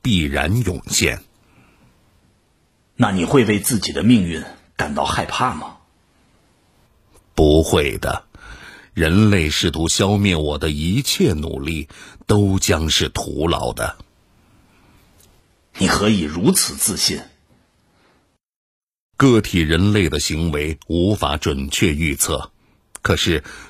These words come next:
Speaker 1: 群体人类的行为却不难预测。别忘了，我掌握着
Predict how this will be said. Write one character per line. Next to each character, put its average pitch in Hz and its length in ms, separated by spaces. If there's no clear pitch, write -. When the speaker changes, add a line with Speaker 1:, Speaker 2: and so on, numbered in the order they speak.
Speaker 1:
群 139 400
体 - 160
人 82 320
类 92 160
的 78 100
行 82 280
为 73 280
却 - 160
不 113 320
难 73 280
预 78 200
测。 - 400
别 76 160
忘 76 240
了， - 260
我 87 160
掌 76 300
握 82 160
着 73 260